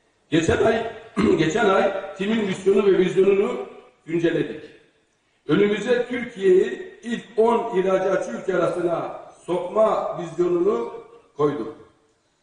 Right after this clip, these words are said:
Bu eksende ihracatın güçlü yanları için kısa, orta ve uzun vadeli hedeflerimizi netleştirdik. Bakanlığımızla,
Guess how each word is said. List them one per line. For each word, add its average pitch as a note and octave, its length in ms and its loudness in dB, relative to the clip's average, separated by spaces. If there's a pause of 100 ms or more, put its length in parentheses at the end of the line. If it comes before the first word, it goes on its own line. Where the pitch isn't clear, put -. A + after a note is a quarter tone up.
(220)
Bu A#3+ 100 4
eksende A3+ 840 2 (420)
ihracatın F#3+ 680 4
güçlü G#3+ 680 -4
yanları F3+ 480 2
için F#3 360 -2 (720)
kısa, - 480 0
orta F3+ 440 2
ve F3 220 -2
uzun F3 460 0
vadeli E3+ 440 0
hedeflerimizi F3 920 0 (720)
netleştirdik. - 720 -4 (1700)
Bakanlığımızla, G3 1160 2